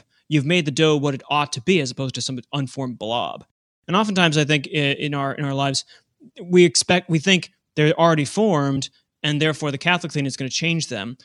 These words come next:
Whereas opposed to, actually, the majority of our life is unformed or formed by the wrong kind of cutters.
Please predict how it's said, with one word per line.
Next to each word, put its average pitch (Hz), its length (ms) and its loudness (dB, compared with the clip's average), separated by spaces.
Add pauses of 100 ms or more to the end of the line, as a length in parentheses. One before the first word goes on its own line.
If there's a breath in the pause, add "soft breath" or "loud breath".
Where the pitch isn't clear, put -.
(160 soft breath)
Whereas 156 160 0
opposed 208 320 2
to, 156 140 0
actually, 170 320 -2
the 123 80 -8
majority 160 380 -2
of 131 180 -4
our 135 120 -4
life 139 240 -2
is 143 180 -6 (180)
unformed 135 720 2
or 165 120 2
formed 160 320 -2
by 143 140 -2
the 127 120 -6
wrong 147 440 -2
kind 127 160 -8
of - 100 -14
cutters. 120 400 -8